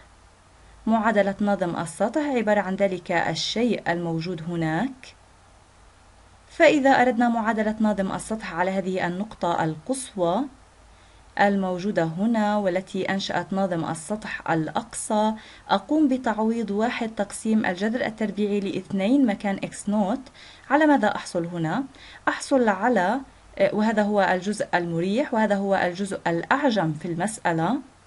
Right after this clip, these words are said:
واي ناقص إكس نوت تربيع. إكس نوت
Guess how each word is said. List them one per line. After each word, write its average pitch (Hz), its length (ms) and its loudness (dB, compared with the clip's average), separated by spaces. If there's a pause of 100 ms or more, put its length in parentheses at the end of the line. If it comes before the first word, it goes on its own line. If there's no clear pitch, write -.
(2000)
واي 208 560 4
ناقص 226 720 2
إكس 220 340 -4
نوت 196 260 0
تربيع. 175 640 0 (1800)
إكس 277 320 0
نوت 240 180 0